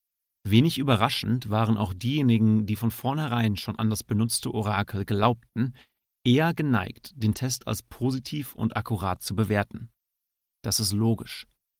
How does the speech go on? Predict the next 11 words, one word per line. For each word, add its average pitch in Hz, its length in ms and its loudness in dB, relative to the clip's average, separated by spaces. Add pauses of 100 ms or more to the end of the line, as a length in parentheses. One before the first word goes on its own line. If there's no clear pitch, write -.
(420)
Wenn 117 180 2
ich 147 140 0
schon 113 280 2
an 107 140 0
die 107 80 2
vermeintlich 117 920 2 (160)
prophezeiende 120 760 0
Kraft - 520 -6
der 107 160 2
Lenormand-Karten 104 920 4
glaube, 98 480 0